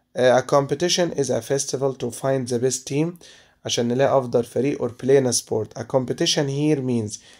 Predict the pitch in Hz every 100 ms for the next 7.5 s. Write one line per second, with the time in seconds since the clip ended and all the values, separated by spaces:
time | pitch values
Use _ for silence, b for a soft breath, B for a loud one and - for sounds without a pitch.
0 | b - 113 110 135 147 139 147 147 160
1 | 180 - 131 - _ _ _ _ _ -
2 | 117 113 117 165 175 - 127 - _ _
3 | _ _ _ _ _ _ _ _ _ b
4 | b b b b b - 127 120 147 165
5 | 190 - 143 156 - 127 117 - 143 151
6 | 147 - 139 135 - 139 139 - 139 131
7 | 131 117 - 156